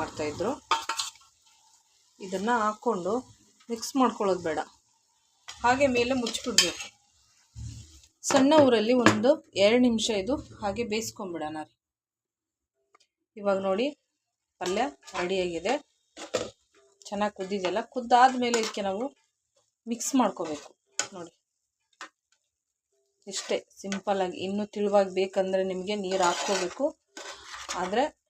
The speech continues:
ಇಷ್ಟೇ ಇದ್ರೆ ಚೆನ್ನಾಗಿರುತ್ತೆ ಇದು. ಚೆನ್ನಾಗಿ ಇವಾಗ ಪಲ್ಯ ರೆಡಿ ಆಗಿದೆ. ನಾನು ತುಂಬ ಖಾರ ಉಪ್ಪು ಜಾಸ್ತಿ ಹಾಕ್ಕೊಂಡಿಲ್ಲ, ಕಮ್ಮಿ ತಿನ್ನೋದ್ರಿಂದ. ನೀವೇನಾದ್ರೂ ಇನ್ನೂ ಖಾರ ಜಾಸ್ತಿ ತಿನ್ನೋರಿದ್ರೆ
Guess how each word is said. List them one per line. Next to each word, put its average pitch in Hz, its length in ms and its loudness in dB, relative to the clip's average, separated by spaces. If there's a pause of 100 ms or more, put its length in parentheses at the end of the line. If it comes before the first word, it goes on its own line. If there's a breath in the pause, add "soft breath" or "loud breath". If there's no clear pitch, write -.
(260)
ಇಷ್ಟೇ - 320 2
ಇದ್ರೆ 208 180 0 (120)
ಚೆನ್ನಾಗಿರುತ್ತೆ 190 680 -2
ಇದು. 156 120 -12 (2750)
ಚೆನ್ನಾಗಿ 185 340 -6 (160)
ಇವಾಗ 196 200 -2 (140)
ಪಲ್ಯ 190 200 0 (140)
ರೆಡಿ 196 220 0
ಆಗಿದೆ. 175 300 0 (1400)
ನಾನು 196 240 -8
ತುಂಬ 208 200 0 (420)
ಖಾರ 190 200 6 (100)
ಉಪ್ಪು 190 160 -6 (100)
ಜಾಸ್ತಿ 180 320 -8
ಹಾಕ್ಕೊಂಡಿಲ್ಲ, 185 400 -4 (760)
ಕಮ್ಮಿ 190 300 -2
ತಿನ್ನೋದ್ರಿಂದ. 175 480 -6 (240)
ನೀವೇನಾದ್ರೂ 190 520 -2
ಇನ್ನೂ 185 200 -6
ಖಾರ 185 140 -2 (120)
ಜಾಸ್ತಿ 185 220 -6 (120)
ತಿನ್ನೋರಿದ್ರೆ 185 440 0